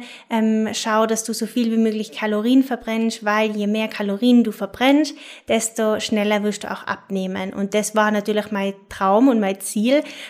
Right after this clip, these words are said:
Und dementsprechend habe ich dann auch, ähm, meine Ernährung angepasst. Und,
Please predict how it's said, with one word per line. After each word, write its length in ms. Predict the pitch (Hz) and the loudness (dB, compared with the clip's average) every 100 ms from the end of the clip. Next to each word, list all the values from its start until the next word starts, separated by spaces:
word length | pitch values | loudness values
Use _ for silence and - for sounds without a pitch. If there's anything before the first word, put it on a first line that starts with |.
| - | 4
Und 260 | 240 240 - | 4 6 4
dementsprechend 640 | 226 240 - 233 240 240 | 4 4 0 -2 -2 0
habe 180 | 226 226 | -2 0
ich 40 | |
dann 200 | 226 220 | -2 0
auch, 340 | 214 214 233 233 - - - 226 | 2 4 2 0 -16 -20 -4 2
ähm, 280 | 220 220 220 | 4 4 4
meine 320 | 220 214 220 | 2 4 2
Ernährung 480 | 214 202 202 202 202 | 0 0 0 -2 -4
angepasst. 760 | 190 196 196 202 185 - - - | -4 -4 -4 -8 -8 -10 -12 -8
Und, 420 | 214 208 202 | -4 -2 -4